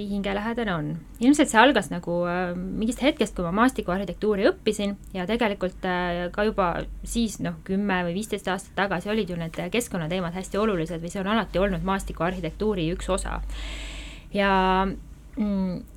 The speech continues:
ja kui me vaatame tegelikult enda ümber, siis ütleme, sellised tühermaad või isetekkelised maastikud linnas on,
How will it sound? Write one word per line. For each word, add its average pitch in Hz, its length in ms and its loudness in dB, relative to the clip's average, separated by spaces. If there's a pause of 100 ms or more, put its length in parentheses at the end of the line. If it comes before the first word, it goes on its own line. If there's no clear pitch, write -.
(320)
ja 220 80 0
kui 240 80 6
me 233 100 10
vaatame 254 380 8
tegelikult 202 400 2
enda 233 240 6
ümber, 269 340 8
siis 190 220 -2
ütleme, 190 240 0
sellised 190 320 -4
tühermaad 165 640 6
või 190 80 2
isetekkelised 185 720 2
maastikud 202 560 0
linnas 214 400 4
on, 214 140 2